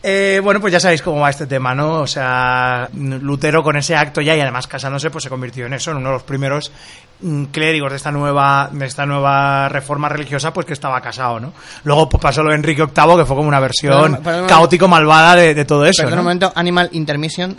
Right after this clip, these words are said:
Speaker 2: no,
Speaker 1: Sí.
Speaker 2: Pet Intermission, Marvel.
Speaker 1: Ah, bien, tenemos algo.
Speaker 2: No, que no sabía que estaba mordiendo, eso es un juguete.
Speaker 1: Ah,
Speaker 2: Pero
Speaker 1: vale.
Speaker 2: No, es que cuando muerde algo con tanta pasión, normalmente a sus juguetes no le hace tanto caso. Suele ser como la última vez que me sacó la, la memory card de la Play dos,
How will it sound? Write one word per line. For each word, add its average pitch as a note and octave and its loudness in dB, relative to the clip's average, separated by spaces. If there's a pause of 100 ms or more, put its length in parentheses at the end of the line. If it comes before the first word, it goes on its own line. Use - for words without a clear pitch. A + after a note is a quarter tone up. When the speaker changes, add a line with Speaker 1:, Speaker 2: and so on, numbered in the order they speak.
Speaker 2:
no, - -4
Speaker 1:
Sí. - -2
Speaker 2:
Pet F#3+ -2
Intermission, E3+ -4 (220)
Marvel. A3 2 (100)
Speaker 1:
Ah, - 4 (100)
bien, C#3+ -2 (260)
tenemos C3 -14
algo. C#3 -12 (220)
Speaker 2:
No, D#3+ -2
que C#3+ -4
no D3 -4
sabía D3+ -4
que D3 -6
estaba C3+ -6
mordiendo, B2+ -8
eso C3+ -14
es C3+ -12
un C3 -12
juguete. B2+ -10
Speaker 1:
Ah, E3 2
Speaker 2:
Pero B2+ 2
Speaker 1:
vale. A#2+ -2 (340)
Speaker 2:
No, E3 0
es D#3 -4
que F3+ -2
cuando D#3+ -2
muerde F#3 0
algo G#3 2
con G3 -6
tanta F3+ -4
pasión, F3 -4 (220)
normalmente G3+ -4
a G3 -4
sus E3+ -12
juguetes E3+ -4
no E3+ -6
le D#3+ 0
hace C#3+ -6
tanto C3 -6
caso. C#3 -8
Suele D#3+ -4
ser F3 -4
como D#3 -4
la D3+ -2
última D#3 -4
vez E3 -2
que D#3 -8
me C#3 -8
sacó C#3 -6
la, B2+ -4 (200)
la C3+ -8
memory D#3 -4
card E3 -2
de C3+ -6
la B2 -4
Play D3+ -6
dos, D3+ -8